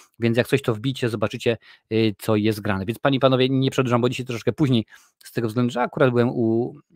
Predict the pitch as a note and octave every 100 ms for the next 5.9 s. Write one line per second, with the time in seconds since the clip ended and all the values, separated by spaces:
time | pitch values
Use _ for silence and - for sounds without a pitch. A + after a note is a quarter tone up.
0 | - A#2+ A2 A2 A2+ - A2+ A2 G#2+ A2
1 | A2 - A#2 A2 G#2 - _ _ _ _
2 | _ _ _ - A2+ A2 A2 G#2+ G#2+ G2+
3 | A2+ G#2+ G#2 G#2+ A2+ G#2+ G#2+ G2+ A2 G#2
4 | G#2+ G#2 G2+ G2+ G2+ G2+ G2+ G#2 - -
5 | - - - A2+ G#2+ G#2+ C3+ C3 C3